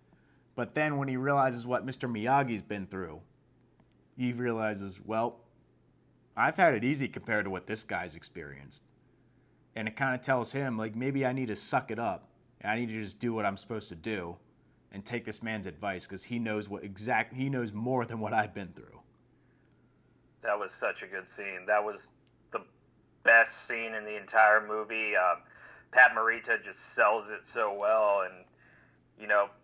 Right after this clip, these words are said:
Speaker 2: it's been how many years since his family died? He's celebrating the anniversary between him and his wife, and you learn that he lost his,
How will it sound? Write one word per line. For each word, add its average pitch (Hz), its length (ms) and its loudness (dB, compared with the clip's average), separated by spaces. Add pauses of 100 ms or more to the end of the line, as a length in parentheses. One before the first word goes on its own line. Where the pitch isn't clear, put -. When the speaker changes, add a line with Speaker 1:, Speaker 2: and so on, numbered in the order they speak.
(140)
Speaker 2:
it's 107 220 -8
been 107 420 -6
how 117 100 8
many 113 220 0
years 113 260 -2
since 110 200 -10
his 104 160 -14
family 110 400 -2
died? 107 320 6
He's 104 120 -14
celebrating 107 520 0
the 104 60 0
anniversary 107 800 0
between 104 400 -10
him 107 200 -4
and 104 80 0
his 95 160 -2
wife, 110 500 6 (720)
and 104 100 -2
you 104 120 -2
learn 110 220 6
that 107 100 8
he 107 80 -2
lost 107 480 6
his, 107 440 -6